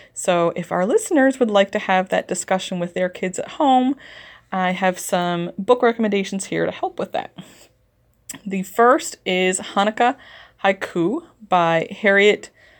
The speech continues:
Ziefert. The format of this book will be really fun and interesting for kids, um, as each time you turn a page, a candle is added to the menorah. Um, and the rhyming text tells how the whole family joins in the celebration of Hanukkah.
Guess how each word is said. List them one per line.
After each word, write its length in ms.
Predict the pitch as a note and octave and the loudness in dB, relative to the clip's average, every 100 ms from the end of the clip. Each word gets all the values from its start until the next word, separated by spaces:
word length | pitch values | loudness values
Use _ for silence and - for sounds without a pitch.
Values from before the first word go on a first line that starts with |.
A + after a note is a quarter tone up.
| _ _ _ _ | _ _ _ _
Ziefert. 640 | F#3+ G3+ - A4+ A#4+ - - _ - - - _ _ | -6 -6 2 2 2 -4 -20 _ -20 -20 -20 _ _
The 80 | F#3+ | -6
format 380 | - B3+ C4+ A#3+ | 2 4 6 4
of 80 | |
this 160 | A3+ A3 | 2 0
book 240 | G3+ F#3+ | 0 -2
will 80 | F#3 | -2
be 340 | F3 F3 F3+ - - - _ | -2 -2 -4 -6 -20 -20 _
really 320 | G3 A3 A3+ A3+ | 4 6 6 4
fun 260 | G#3 F#3+ | 4 4
and 80 | F3+ | 4
interesting 640 | F3 F3 E3+ E3+ E3 D#3+ | 0 -4 -4 -4 -4 -4
for 440 | - - D#3+ D#3 D#3+ | -10 -4 2 4 2
kids, 480 | - D#3 D#3 D#3 - | 0 0 0 -4 -6
um, 280 | E3 D#3 D3+ - | -2 -2 -4 -4
as 380 | D#3 D3+ D#3+ - | -2 0 -2 -4
each 160 | G3 - | -8 -6
time 200 | F#3+ F#3 | -4 -4
you 80 | |
turn 160 | - E3+ | -2 -4
a 60 | D#3+ | -2
page, 460 | - G#3 F3+ E3+ - - - | 2 4 4 -2 -10 -20 -18
a 80 | - | -14
candle 600 | - - F#3+ F3+ E3+ D#3+ | -6 0 2 4 4 4
is 180 | E3+ D#3+ - | 2 -2 2
added 340 | D#3+ D#3+ D#3+ | 4 4 2
to 80 | E3 | -4
the 60 | D#3+ | -4
menorah. 480 | D#3+ D3 - - - - - - - | -2 0 -2 -4 -10 -16 -20 -16 -6
Um, 540 | D#3+ D#3 D3+ D3 D3+ - - | -2 -2 -2 -4 -8 -10 -4
and 240 | E3 D#3+ | -2 0
the 80 | D#3 | -2
rhyming 500 | D#3+ F3+ F#3+ F#3+ F#3 | 4 4 6 2 -2
text 580 | - E3+ E3 - - - | 0 0 0 -6 -12 -4
tells 320 | E3 D#3+ D#3 | 2 2 2
how 140 | E3 | 0
the 80 | D#3 | -2
whole 240 | - C4+ | 4 4
family 400 | - G3 E3+ E3+ | 4 2 2 0
joins 400 | E3+ D#3+ D#3 D#3+ | -4 -4 -4 -4
in 200 | D#3+ D#3+ | -4 -4
the 60 | D#3+ | -4
celebration 540 | E3 D#3+ D3 C#3 - | -2 -2 0 -4 -4
of 100 | C#3+ | -10
Hanukkah. 420 | - - - - | -6 -6 -4 -6